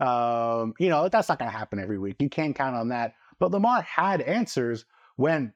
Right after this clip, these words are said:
Speaker 2: it was really Aiden Hutchinson getting pressure, like, snap after snap. Whenever Aiden Hutchinson was on him, Lamar almost always had answers. And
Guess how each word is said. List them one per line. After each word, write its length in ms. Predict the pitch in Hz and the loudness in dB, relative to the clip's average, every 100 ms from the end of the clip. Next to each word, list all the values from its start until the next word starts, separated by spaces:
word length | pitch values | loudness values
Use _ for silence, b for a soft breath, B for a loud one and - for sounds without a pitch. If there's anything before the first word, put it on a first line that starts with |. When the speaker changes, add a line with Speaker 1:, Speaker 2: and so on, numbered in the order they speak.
| - | -2
Speaker 2:
it 60 | |
was 120 | 151 202 | 0 2
really 200 | 165 113 | 0 0
Aiden 240 | 127 110 | -2 0
Hutchinson 480 | 131 - 110 110 98 | -2 -2 -4 -2 -2
getting 240 | 101 101 | -2 -4
pressure, 360 | - 113 113 101 | -4 -6 -6 -6
like, 140 | 104 | -8
snap 280 | - 123 113 | -4 -4 -2
after 180 | 110 104 | -6 -6
snap. 380 | - 131 117 - b b | -4 -2 -2 -6 b b
Whenever 320 | 143 190 220 185 | -2 0 0 0
Aiden 240 | 180 165 | 0 0
Hutchinson 320 | 180 156 156 | -2 -4 -4
was 100 | 135 | 0
on 220 | 147 123 | 0 0
him, 180 | 131 117 | -2 -6
Lamar 380 | 123 143 170 151 - | -4 0 0 0 0
almost 440 | 175 165 143 - | 0 0 -4 0
always 300 | 165 135 120 | 0 0 -4
had 320 | - 143 139 | -2 0 0
answers. 500 | 139 247 - 120 113 | 0 -2 -2 -4 -2
And 200 | 131 117 | -2 -2